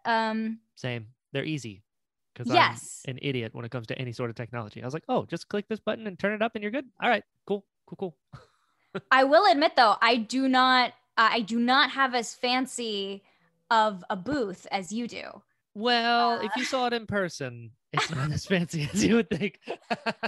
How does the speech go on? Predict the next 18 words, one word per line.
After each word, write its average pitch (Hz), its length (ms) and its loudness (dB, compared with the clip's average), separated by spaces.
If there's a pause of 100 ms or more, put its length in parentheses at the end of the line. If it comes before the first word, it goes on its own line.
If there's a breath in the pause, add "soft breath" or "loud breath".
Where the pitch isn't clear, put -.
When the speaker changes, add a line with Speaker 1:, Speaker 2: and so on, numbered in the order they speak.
(100)
Speaker 1:
But 285 220 4
yeah, 262 260 6
I've 262 220 6
got, 302 320 8
I've 262 160 4
got 294 160 6
a 254 60 2
closet 233 800 2
packed 240 380 2
with 254 180 -4
clothes 220 420 -2
on 202 240 -4
one 202 220 -4
side, 170 500 -4
and 202 160 -8
then 196 160 -6
I 185 140 -6
have, 190 460 -4